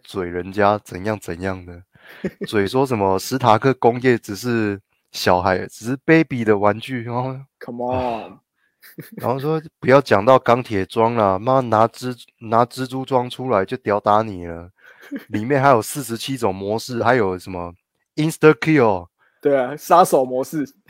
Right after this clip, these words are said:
Speaker 1: 杀手模式，人家连杀手模式都有了，然后还会喷丝，然后后面还会长四只东西出来。
Speaker 2: 真的变蜘蛛啊，咔咔咔咔。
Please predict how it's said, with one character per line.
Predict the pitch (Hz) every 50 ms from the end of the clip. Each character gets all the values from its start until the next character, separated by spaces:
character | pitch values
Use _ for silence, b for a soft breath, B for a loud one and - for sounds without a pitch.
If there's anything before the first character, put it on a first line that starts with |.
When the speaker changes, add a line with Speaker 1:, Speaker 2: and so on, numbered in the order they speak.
| b b b - 120
Speaker 1:
杀 | 120 - - 143 156
手 | 160 - 117 110 107
模 | 110 113 123 127
式， | - - 151 139
人 | 117 117 131 139
家 | 151 147 147 143
连 | 127 120
杀 | 127 - 139 143
手 | 143 - 113 101 98
模 | 101 107 113
式 | 117 - 143 131
都 | - 131 131 127
有 | 110 95 90 87
了， | 87 92 92 101
然 | 101 113
后 | 135 151
还 | 135 135
会 | 143 147
喷 | - - - 139 139 143
丝， | 143 - - 135 131 131 139
然 | 127 117
后 | 127 143
后 | 143 - 147 139
面 | 139 139 127
还 | 123 139
会 | 143
长 | - - 107 95 92
四 | - - - 143 127
只 | 110 123 131
东 | 131 - 135 135
西 | 131 - 131 127
出 | - - 135 131 131
来。 | 117 92 90 87 87 92 - _ b b b b
Speaker 2:
真 | b 156 151
的 | 151
变 | 147 160 160 139
蜘 | 143 147 135
蛛 | - 147
啊， | 135 120 -
咔 | - 131
咔 | - - 135
咔 | - - 131
咔。 | - 202